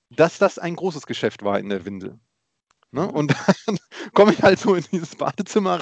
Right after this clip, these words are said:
Speaker 1: rein. Und das war dann so wirklich das erste Mal, ich war wirklich nicht darauf vorbereitet, was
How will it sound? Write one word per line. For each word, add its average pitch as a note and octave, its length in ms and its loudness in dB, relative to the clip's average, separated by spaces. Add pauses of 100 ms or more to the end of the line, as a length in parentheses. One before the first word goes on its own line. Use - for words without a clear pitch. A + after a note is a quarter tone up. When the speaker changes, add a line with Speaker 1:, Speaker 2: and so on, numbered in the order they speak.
(100)
Speaker 1:
rein. F#3 360 -2 (720)
Und E3 220 2
das A#3+ 160 4
war G#3 120 6
dann F3+ 160 0
so E3 140 -4
wirklich A3 220 -4
das F3 160 4
erste F3 360 0
Mal, C#3+ 200 0
ich C3 80 -8
war D3+ 120 4
wirklich F3+ 180 -4
nicht F#3+ 140 -4
darauf D3 160 0
vorbereitet, A2+ 580 0
was A#2+ 200 -4